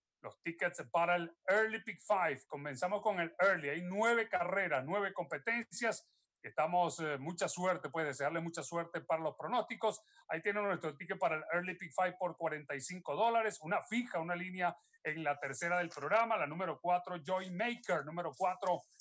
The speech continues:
es mi, mi línea, mi base para esta tarde en Golden Gate. Vamos a ver los tickets del Pick Six ahora en la pantalla.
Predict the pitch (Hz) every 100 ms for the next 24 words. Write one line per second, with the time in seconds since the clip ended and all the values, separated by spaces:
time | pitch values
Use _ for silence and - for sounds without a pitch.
0 | - 131 131 151 185 180 165 139 123 139
1 | 165 262 247 175 151 147 147 175 190 -
2 | 185 147 160 143 180 175 175 180 170 175
3 | 165 160 220 240 240 _ _ _ - 190
4 | 196 185 180 190 196 180 143 175 170 -
5 | 185 - 151 175 170 160 135 131 220 233
6 | 233 226